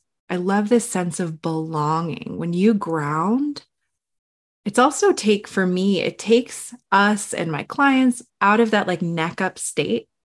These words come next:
right? We live, so much of our society has been so neck up for so long. Overthinking town. Is anyone familiar with that stop at Overthinking Town where you're like, "Wow, I've been, like, running this thought through my head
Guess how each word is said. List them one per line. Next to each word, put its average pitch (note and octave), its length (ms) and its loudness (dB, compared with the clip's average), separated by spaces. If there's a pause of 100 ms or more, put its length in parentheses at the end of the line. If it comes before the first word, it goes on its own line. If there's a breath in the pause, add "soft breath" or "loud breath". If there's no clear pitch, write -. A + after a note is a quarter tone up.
(140)
right? F#3+ 300 -4
We F#3+ 160 0
live, A3 400 4
so G#3 280 4
much G#3+ 320 4
of F#3+ 120 2
our F#3 140 4
society F#3 480 2
has F3+ 160 -2
been F3 260 0
so F#3 300 0
neck F#3 300 2
up E3 200 0
for E3+ 140 -6
so D#3+ 500 0
long. C3+ 560 -4 (580 loud breath)
Overthinking A3+ 920 6
town. E3+ 460 2
Is D#3+ 140 -2
anyone G#3+ 400 4
familiar G#3 600 4
with G3+ 240 0
that F3+ 360 0
stop G3 580 0
at F3 160 2
Overthinking G3+ 680 2
Town A#3+ 380 4
where G3+ 160 2
you're F#3 160 -2
like, E3+ 280 -4
"Wow, A#3+ 240 4
I've G#3 200 2
been, C4+ 140 2
like, F#3+ 160 0
running F#3 420 4
this A#3 160 4
thought B3 320 0
through A#3+ 120 6
my A#3 160 6
head A#3 440 2